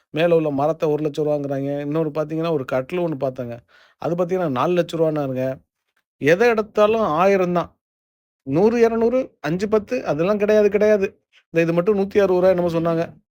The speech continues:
இந்த கட்டில் தாங்க. ரெண்டு, நாலு லட்ச ரூபான்னு ஏதாச்சும், அ, நெகோசியபிள் பண்ணலாமா?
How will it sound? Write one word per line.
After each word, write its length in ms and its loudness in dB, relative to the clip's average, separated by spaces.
இந்த 160 2
கட்டில் 260 0
தாங்க. 240 2
ரெண்டு, 200 4
நாலு 300 2
லட்ச 120 -2
ரூபான்னு 440 2
ஏதாச்சும், 420 2
அ, 120 2
நெகோசியபிள் 480 0
பண்ணலாமா? 460 4